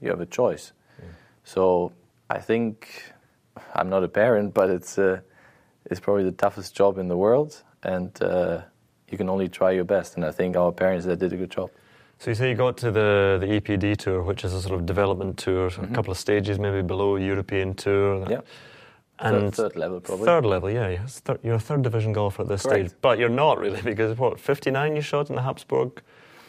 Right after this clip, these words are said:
Speaker 2: Classic, was that? And
Speaker 1: Yeah, that was my fifth or sixth, um, E P D Tour event. Um, I think I played only eight, and I won three or four of them.
Speaker 2: Mm.
Speaker 1: And then I got an invite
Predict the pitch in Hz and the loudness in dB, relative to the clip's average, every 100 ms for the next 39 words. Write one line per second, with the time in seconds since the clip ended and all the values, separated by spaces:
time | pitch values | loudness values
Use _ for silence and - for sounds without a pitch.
0 | _ - - 135 - - 131 139 160 165 | _ -4 0 0 0 0 0 0 -2 -4
1 | 117 110 110 113 117 98 104 120 117 107 | -4 -2 -4 -6 -8 -4 -2 -4 -2 2
2 | 101 98 95 95 110 - - - 110 - | 4 4 2 -4 -8 -20 -14 0 0 0
3 | - 95 - - - 110 - - - _ | -8 -8 -8 -8 -2 -2 -2 -16 -18 _
4 | _ - - - _ _ - 98 95 90 | _ -20 -20 -20 _ _ -2 0 2 -2
5 | - 107 104 110 104 104 107 113 120 - | -2 -2 2 2 4 6 4 2 -2 -14
6 | _ _ - 98 98 95 95 95 107 113 | _ _ -6 -4 -4 -6 -6 -6 -8 -14
7 | _ _ - - - - 151 165 - 98 | _ _ -20 -14 0 0 2 -2 -2 4
8 | 101 95 - 101 92 92 87 - _ - | 4 4 2 -2 0 0 -2 -10 _ -6
9 | - 107 131 139 - _ - - 95 92 | 2 4 2 -2 -18 _ -14 -4 2 2
10 | 92 98 101 95 92 - _ _ _ _ | 4 2 4 0 -2 -8 _ _ _ _
11 | - - 104 110 92 - 110 123 123 131 | -20 -4 2 2 0 2 2 2 0 -2
12 | 160 _ - 92 87 _ _ 95 98 110 | -2 _ -20 -20 -20 _ _ 0 4 4
13 | 110 98 92 98 101 87 85 - | 4 4 4 2 4 4 2 -6